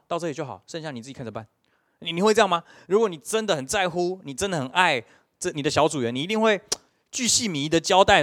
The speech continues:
这个，这个人要怎么样哦？这个人要定期探访哦，这个人要几个月为他祷告一次哦，这个人哦，现在遇到的状况是什么？这个人家里经济怎么样哦？这个人，你会交代这些事情吧？我，我如果是以利亚，我在，我知道我人生最后一天，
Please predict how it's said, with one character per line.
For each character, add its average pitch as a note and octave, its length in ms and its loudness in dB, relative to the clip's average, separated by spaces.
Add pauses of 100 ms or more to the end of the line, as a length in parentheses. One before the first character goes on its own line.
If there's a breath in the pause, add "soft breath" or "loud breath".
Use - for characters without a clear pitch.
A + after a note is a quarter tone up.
这 - 120 -12
个， E3 100 -8
这 - 100 -8
个 E3 100 2
人 B2+ 100 2
要 D3 100 2
怎 B2 100 -8
么 G2+ 100 -4
样 C3+ 100 2
哦？ A#2 160 -2
这 F#3 80 -8
个 F3 60 -4
人 C3 120 -2
要 E3 100 2
定 E3 160 -4
期 C#3 140 -8
探 D#3 180 -2
访 A2+ 140 -4
哦， G2 140 -6
这 G3 100 -6
个 F#3+ 80 0
人 C#3+ 120 2
要 F3 120 2
几 A#2+ 160 -6
个 B2+ 80 0
月 D#3+ 80 4
为 F3 100 6
他 D#3 80 4
祷 A2 140 0
告 D3 160 6
一 - 20 0
次 C#3 140 -4
哦， B2+ 100 0
这 A#3 80 2
个 G3 120 4
人 C3 140 2
哦， A#2+ 120 2
现 F#3 140 0
在 F#3+ 80 0
遇 F#3+ 80 -2
到 F3 180 6
的 E3 80 4
状 F3 160 2
况 E3+ 140 0
是 D#3+ 100 -4
什 C#3+ 100 2
么？ A2 120 2
这 G3+ 80 2
个 F#3 60 2
人 C#3+ 80 0
家 E3+ 140 2
里 D3 100 0
经 C#3+ 160 -6
济 D#3+ 120 -6
怎 A#2 100 -6
么 G2 80 -10
样 C3 160 2
哦？ A#2+ 60 0
这 F#3+ 100 -2
个 F#3+ 80 0
人， B2+ 160 -2 (280 loud breath)
你 D3+ 140 -6
会 A#3+ 280 2 (480)
交 G#3+ 220 6
代 G#3 180 6
这 F#3 120 2
些 F3 180 2
事 F#3+ 160 0
情 G#2 180 2
吧？ G2+ 280 2 (1200 soft breath)
我， G3 140 0
我 F#3+ 140 2
如 A#3+ 60 6
果 C4+ 80 4
是 C4 160 -2
以 F3 100 2
利 A#3 140 -2
亚， G#2 300 -2 (160)
我 D#3 120 -6
在， A3 140 0 (340)
我 E3 120 0
知 A#3+ 140 -4
道 B3+ 100 6
我 E3 100 4
人 D#3 120 2
生 F#3 120 -4
最 F#3 100 -4
后 F3+ 80 0
一 E3+ 40 -4
天， C#3+ 240 -6